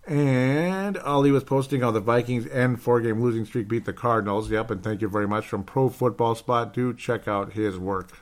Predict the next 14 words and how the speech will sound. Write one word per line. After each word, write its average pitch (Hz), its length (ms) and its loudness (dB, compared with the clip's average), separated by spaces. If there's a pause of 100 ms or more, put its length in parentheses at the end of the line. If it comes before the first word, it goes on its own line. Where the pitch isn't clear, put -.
And 110 180 -6
I 107 60 -2
love 107 300 -2
that 110 100 -2
he 104 80 -2
posts 110 320 -4
this 104 200 -6
on 110 200 -4
there. 139 260 -6 (400)
Helps 113 260 -4
keep 110 200 -4
the 110 80 -2
show 110 260 -2
going. 165 500 0